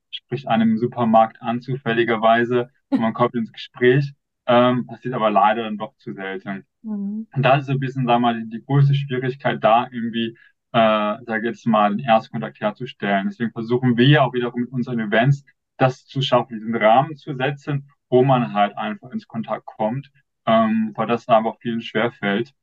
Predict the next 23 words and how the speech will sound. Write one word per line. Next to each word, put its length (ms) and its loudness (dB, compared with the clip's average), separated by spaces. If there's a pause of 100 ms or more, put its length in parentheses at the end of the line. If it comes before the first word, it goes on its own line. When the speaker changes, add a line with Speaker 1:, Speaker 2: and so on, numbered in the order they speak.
(260)
Speaker 1:
Ähm, 140 2
ich 60 -4
glaub, 120 -6
das 100 -2
ist 40 -4
so 80 6
die 160 0
größte 400 0
Herausforderung. 920 -4 (580)
Speaker 2:
Ja, 280 -10 (440)
also 320 2
helft 420 0
dir 60 0
dabei 380 0
auch 140 -4
wirklich, 380 -6
weil 100 2
ich 100 -8
glaub, 180 -2
das 160 -2
ist 140 -8
auch 140 -4
der, 400 2